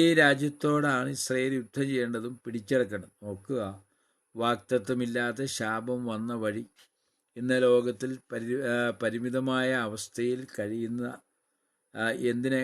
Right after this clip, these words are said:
കർത്താവിൻ്റെ ക്രൂശുമെന്ന് പ്രസിദ്ധരായവർ വരെ,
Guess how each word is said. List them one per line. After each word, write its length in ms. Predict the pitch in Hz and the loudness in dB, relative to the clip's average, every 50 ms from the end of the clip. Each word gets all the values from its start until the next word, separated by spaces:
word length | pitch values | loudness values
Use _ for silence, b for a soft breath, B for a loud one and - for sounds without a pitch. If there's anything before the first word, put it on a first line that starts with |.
| 131 | -2
കർത്താവിൻ്റെ 760 | - - 117 104 98 - 123 127 127 131 131 131 131 135 139 | -4 -4 -4 -4 -2 -2 0 2 2 2 2 2 0 0 -2
ക്രൂശുമെന്ന് 760 | 135 131 123 120 127 127 123 - 139 135 135 131 127 127 131 131 | -4 -2 -4 -4 -4 -4 -4 -4 -4 -2 -2 -2 -2 -2 -4 -4
പ്രസിദ്ധരായവർ 880 | 120 123 113 104 101 123 123 120 131 127 123 123 120 123 120 123 123 120 | -4 -4 -6 -4 -4 -6 -4 -2 -2 0 0 2 2 2 2 2 2 0
വരെ, 260 | 113 107 101 101 | 0 0 -2 -4